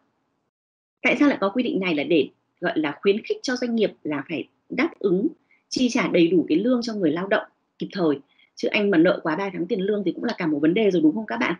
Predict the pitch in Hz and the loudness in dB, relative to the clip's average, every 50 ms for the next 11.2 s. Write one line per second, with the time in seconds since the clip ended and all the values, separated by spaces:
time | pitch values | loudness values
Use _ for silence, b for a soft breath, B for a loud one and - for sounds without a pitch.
0 | _ _ _ _ _ - - _ - 160 165 175 175 160 185 - - - 190 196 | _ _ _ _ _ -20 -14 _ -4 -4 -2 -2 0 0 0 0 0 -4 -6 -6
1 | 175 151 - - - 156 156 - 156 156 - 190 190 185 - - 156 151 147 147 | -6 -8 -10 -12 -12 -12 -10 -10 -12 -10 -10 -8 -8 -8 -8 -6 -6 -6 -6 -6
2 | - - _ _ - - - - _ _ _ _ _ _ _ _ _ _ _ _ | -8 -10 _ _ -10 -10 -10 -14 _ _ _ _ _ _ _ _ _ _ _ _
3 | _ _ _ _ _ _ _ _ _ _ _ _ _ _ _ _ _ _ _ _ | _ _ _ _ _ _ _ _ _ _ _ _ _ _ _ _ _ _ _ _
4 | _ _ _ _ _ _ _ b b b b b b b b b b _ _ _ | _ _ _ _ _ _ _ b b b b b b b b b b _ _ _
5 | _ _ _ _ _ _ _ _ 302 294 294 285 285 294 294 285 262 262 - _ | _ _ _ _ _ _ _ _ 4 4 6 8 8 6 6 6 4 0 -4 _
6 | _ _ _ _ - _ _ - 220 - - - 175 190 226 - 185 180 - - | _ _ _ _ -20 _ _ -6 -6 -6 -4 -4 -6 -6 -4 -4 -6 -4 -4 -2
7 | - 254 - - - - 165 160 151 - 165 156 240 - - - - - _ _ | 0 0 -2 -2 -2 -6 -4 -4 -2 0 0 0 0 0 -2 -6 -8 -10 _ _
8 | _ _ _ _ - 208 220 233 220 214 240 277 302 - 339 330 311 302 302 285 | _ _ _ _ -6 -2 0 2 4 4 2 2 0 0 4 6 6 6 6 4
9 | 262 202 180 202 214 202 175 - - _ _ _ _ _ 185 185 190 196 208 - | 2 0 0 0 2 0 0 0 -4 _ _ _ _ _ -2 0 0 0 0 -2
10 | 294 277 254 262 247 160 170 190 185 - - _ - 269 254 254 277 262 254 - | -2 -4 -2 0 0 0 0 0 -2 -4 -4 _ -4 -2 -2 0 -2 -4 -4 -4
11 | - 190 180 | -4 -4 -4